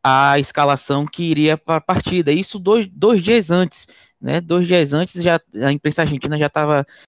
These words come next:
é, deixando claro que, iria jo-, que ele iria com o Pity Martinez,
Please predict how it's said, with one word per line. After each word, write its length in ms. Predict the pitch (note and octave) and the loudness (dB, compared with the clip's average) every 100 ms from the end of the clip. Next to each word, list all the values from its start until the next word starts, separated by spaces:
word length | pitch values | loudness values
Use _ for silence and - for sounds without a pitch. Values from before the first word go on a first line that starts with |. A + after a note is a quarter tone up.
| _ _ - | _ _ -2
é, 380 | B2+ B2 A#2+ | 2 2 2
deixando 420 | A#2 C3+ - C#3+ C3+ | 0 0 0 0 -2
claro 440 | - B2+ E3 D#3 | 2 2 4 0
que, 160 | - C#3 | -4 -2
iria 440 | C3 B2+ C3+ C3+ | 0 2 2 2
jo-, 200 | C3 B2 | 0 -4
que 180 | - C#3 | -2 0
ele 120 | C3+ | 2
iria 220 | B2+ C3 | 2 2
com 240 | - B2+ B2 | -2 -4 -4
o 60 | |
Pity 220 | A#2 C#3 | -4 -4
Martinez, 840 | C#3 B2 - C3 E3 D#3+ C3+ - | -2 -4 -4 -6 -4 -2 -2 -4